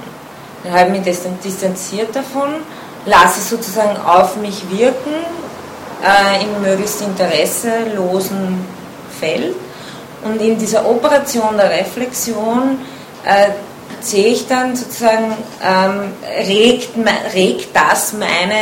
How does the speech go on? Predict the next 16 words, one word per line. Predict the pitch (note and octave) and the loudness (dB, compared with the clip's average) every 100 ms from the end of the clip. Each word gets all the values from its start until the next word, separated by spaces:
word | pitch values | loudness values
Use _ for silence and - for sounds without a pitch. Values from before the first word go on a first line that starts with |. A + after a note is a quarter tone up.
| G#3 | 2
Erkenntnisvermögen | G3 G3+ A3 - - G#3+ - F#3 F#3 F3+ E3 E3+ D#3+ | 2 0 -2 -6 -8 -8 -6 -4 -2 -2 -4 -6 -4
an. | F3+ | -4
Und | F#3 | -4
im | G#3+ | -6
Vollzug | F#3+ G3 F#3+ - D4+ F#4 - | -6 -6 -6 -2 0 0 -2
dessen, | E3 E3 F3 - B3+ D4+ D#4 - - - - - | -2 -2 -2 -4 -4 -4 -8 -16 -18 -18 -10 2
äh, | G#3 G#3 G3+ | 4 4 2
entsteht | A3 - - G3 A#3 - | -2 -4 0 0 0 -2
auch | D#3+ F#3 - | 2 2 2
die | G#3+ | -4
Lust, | G3 G3 C#4+ - - - - | -4 -2 -2 -4 -6 -8 -10
die | A3 A3 | -8 -6
ich | A3+ - | -6 -4
mitteilen | A#3 - - C3+ C3 C3 | -4 -2 -4 -2 -6 -10
will. | B2+ - - - - - - - - - - - - - - - - - - - - - - - - - - F#3 | -12 -14 -14 -16 -18 -18 -18 -18 -18 -18 -18 -18 -16 -18 -16 -16 -16 -16 -16 -16 -16 -16 -16 -16 -16 -16 -12 -6
Mhm. | B3 | -6